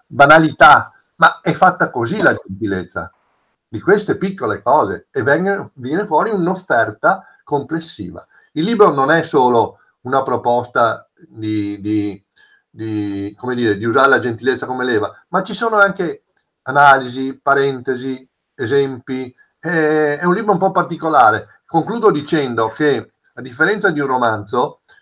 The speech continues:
che è difficile che tu possa saltare cinque, sei, sette, dieci pagine perché perdi il filo, no? Eh,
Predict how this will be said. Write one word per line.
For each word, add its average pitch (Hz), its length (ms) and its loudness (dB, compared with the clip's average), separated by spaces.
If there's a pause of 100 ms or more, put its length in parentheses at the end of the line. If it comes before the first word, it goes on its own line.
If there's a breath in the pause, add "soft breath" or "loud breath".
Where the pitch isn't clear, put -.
(140 soft breath)
che 120 300 0
è 113 120 -6
difficile 151 440 -2
che 127 100 -6
tu 113 120 -10
possa 123 260 -6
saltare 120 540 0
cinque, 120 340 -8
sei, 117 340 -2
sette, 117 380 -6
dieci 113 300 -6
pagine 110 520 -2 (260 soft breath)
perché 120 300 -2
perdi 113 280 0
il 101 60 -6
filo, 127 320 -4
no? 110 380 -6
Eh, 120 240 -4